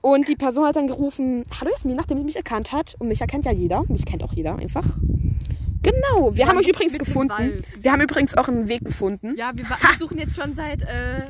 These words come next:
Speaker 2: einer Woche, wissen wir davon. Und wir haben das gesucht.
Speaker 1: Wissen tun wir schon länger
Speaker 2: Sie hat
Speaker 1: von.
Speaker 2: recherchiert, sie hat recherchiert, sie hat es gefunden
Speaker 1: Ich hab
Speaker 2: über
Speaker 1: gestalkt.
Speaker 2: Google, über Google Maps gestalkt. Und jetzt haben wir, wir haben die ganze Zeit, also wir haben am Samstag schon mal den Weg gesucht. Da gibt,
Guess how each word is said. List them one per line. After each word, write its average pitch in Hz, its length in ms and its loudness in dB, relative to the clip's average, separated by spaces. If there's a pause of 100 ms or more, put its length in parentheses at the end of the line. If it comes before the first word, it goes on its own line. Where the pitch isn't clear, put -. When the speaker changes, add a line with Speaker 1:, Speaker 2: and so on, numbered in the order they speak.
(160)
Speaker 2:
einer 233 180 -4
Woche, 269 300 -2
wissen 269 280 0
wir 254 80 2
davon. 247 460 -2
Und 240 240 -6
wir 240 140 -4
haben 254 180 -4
das 226 200 -6
gesucht. - 420 2 (180)
Speaker 1:
Wissen - 240 4
tun 370 140 4
wir 320 80 2
schon 247 140 -2
länger 240 200 -2
Speaker 2:
Sie 196 60 0
hat 208 100 0
Speaker 1:
von. 190 80 0
Speaker 2:
recherchiert, - 540 -4
sie 247 100 -8
hat - 100 -12
recherchiert, 240 520 -8
sie 254 60 -8
hat 226 120 -10
es - 100 -12
gefunden 269 320 -8
Speaker 1:
Ich - 80 -8
hab 247 120 2
Speaker 2:
über 208 100 -6
Speaker 1:
gestalkt. 214 560 0 (380)
Speaker 2:
Google, 240 80 -12
über 233 160 0
Google 247 260 -8
Maps 254 340 -6
gestalkt. 254 600 -6 (640)
Und 247 200 -6
jetzt 285 240 -6
haben 269 140 0
wir, 254 180 -8
wir 277 140 -2
haben 269 220 -4
die 254 80 -8
ganze 254 240 -2
Zeit, 254 200 -4
also 233 140 -6
wir 240 80 0
haben 233 120 0
am 214 140 -6
Samstag 233 460 -8
schon 262 160 -8
mal 254 220 0
den 220 260 -10
Weg 247 160 -6
gesucht. 262 400 -8
Da 190 120 -6
gibt, 233 220 -12